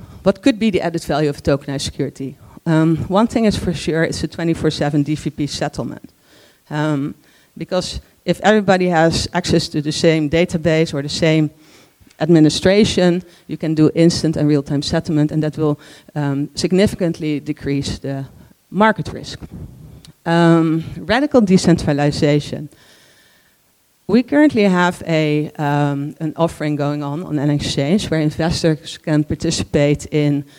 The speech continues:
a basket of ninety startups. And, um,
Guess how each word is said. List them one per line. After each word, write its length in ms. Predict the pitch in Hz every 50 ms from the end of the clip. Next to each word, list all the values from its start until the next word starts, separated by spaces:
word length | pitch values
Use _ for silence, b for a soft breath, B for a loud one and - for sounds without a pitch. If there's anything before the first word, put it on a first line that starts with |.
| B B -
a 80 | 151 151
basket 460 | 139 147 147 147 175 - - 160 -
of 180 | 143 - - 160
ninety 380 | 151 147 143 151 147 - 151
startups. 720 | 143 - - - 135 123 123 135 147 196 240 - - - - - _ - _ -
And, 600 | 170 170 170 170 170 170 170 170 160 - - b b b b b b b b b b -
um, 720 | - 185 175 175 170 170 165 165 160 160 160 160 151 139